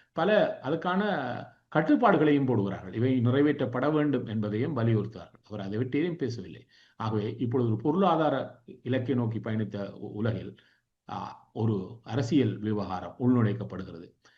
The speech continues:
எனக்கு இப்பொழுது ஒரு விடயம்தான், ஆ, ஞாபகம் வந்தது. ஆ, இலங்கையினுடைய அமைச்சராக இருக்கக்கூடிய, வடபகுதியினுடைய அபிவிருத்தி அமைச்சர் என்ற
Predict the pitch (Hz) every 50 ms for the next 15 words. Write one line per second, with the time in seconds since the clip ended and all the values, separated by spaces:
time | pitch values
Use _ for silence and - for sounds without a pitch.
0 | _ _ _ _ - 156 170 160 185 170 156 143 - 175 165 156 160 147 139 131
1 | 127 - 139 139 170 160 151 151 151 151 151 147 135 127 123 123 - 120 117 117
2 | 113 110 113 113 113 117 113 117 113 113 117 113 110 104 101 98 92 87 98 131
3 | - - - _ _ _ _ _ _ _ - 123 120 117 117 117 113 113 117 117
4 | 127 - - 127 143 147 147 139 139 139 131 131 127 123 123 120 117 113 127 117
5 | - - 123 120 110 107 110 104 104 107 98 95 107 101 101 104 113 113 117 127
6 | 110 113 113 110 107 113 110 107 107 107 110 104 95 107 117 123 123 123 117 120
7 | 120 107 107 98 92 110 101 98 98